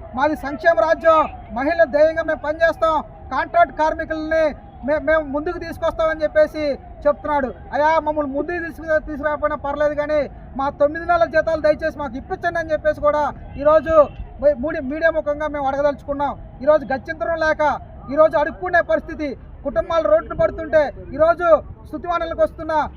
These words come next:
సందర్శకుల్ని, "అయ్యా, మా జీతాలు రావట్లేదు, మమ్మల్ని ఆదుకోండి" అని చెప్పేసి దిక్కుదోసిన పరిస్థితులు ఈరోజు కార్మికులందరూ కూడా బొచ్చులు పట్టుకొని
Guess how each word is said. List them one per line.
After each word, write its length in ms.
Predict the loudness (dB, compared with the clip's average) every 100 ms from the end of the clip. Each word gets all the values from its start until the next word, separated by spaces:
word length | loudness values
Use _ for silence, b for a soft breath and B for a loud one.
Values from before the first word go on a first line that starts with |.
| -12
సందర్శకుల్ని, 560 | -6 -4 -4 -4 -6 -2
"అయ్యా, 260 | 2 2 2
మా 140 | -2
జీతాలు 520 | 0 0 2 2 2
రావట్లేదు, 600 | 2 2 2 2 6 6 4 -10 -10
మమ్మల్ని 240 | -6 -2
ఆదుకోండి" 540 | 0 0 4 4 4
అని 160 | 2 0
చెప్పేసి 500 | 2 2 0 -2 -6 -8 -12
దిక్కుదోసిన 500 | -8 -6 0 0 0
పరిస్థితులు 360 | 0 -2 -2 2
ఈరోజు 180 | 4 4
కార్మికులందరూ 600 | 0 -4 -4 -2 -2 0
కూడా 120 | 0
బొచ్చులు 300 | 0 -4 -2
పట్టుకొని 440 | -2 -2 -6 -4